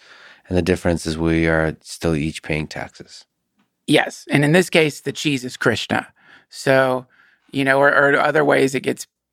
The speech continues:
Speaker 2: described as, like, you know, f-, a photon blasting off the sun has qu-, sun-like qualities, but it's not the sun. Humans have, being a, one of the many things,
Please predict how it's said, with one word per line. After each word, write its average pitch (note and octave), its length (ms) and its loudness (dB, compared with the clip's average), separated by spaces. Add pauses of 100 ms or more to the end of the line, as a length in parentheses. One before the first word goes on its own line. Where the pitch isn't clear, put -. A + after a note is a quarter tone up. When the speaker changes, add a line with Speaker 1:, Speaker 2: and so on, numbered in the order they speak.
(300)
Speaker 2:
described B2 560 0
as, A#2+ 120 -12
like, A#2+ 280 -4
you D3 100 -2
know, A#2 380 -2
f-, - 240 -20
a - 120 0
photon B2+ 640 0
blasting A#2+ 560 0
off A#2 180 0
the A2+ 80 -8
sun A#2 480 -2 (340)
has B2 260 -4 (100)
qu-, - 140 -16
sun-like B2+ 680 0
qualities, - 840 -2 (640)
but C3 140 2
it's A#2+ 200 -4
not C#3+ 260 0
the A2 80 -14
sun. - 420 -4 (540)
Humans D#3+ 760 0 (560)
have, B2+ 340 0
being C3 280 2
a, A#2+ 360 -2
one C3 180 -4
of B2 60 -4
the A#2 80 -4
many C3+ 320 -4
things, B2+ 480 -2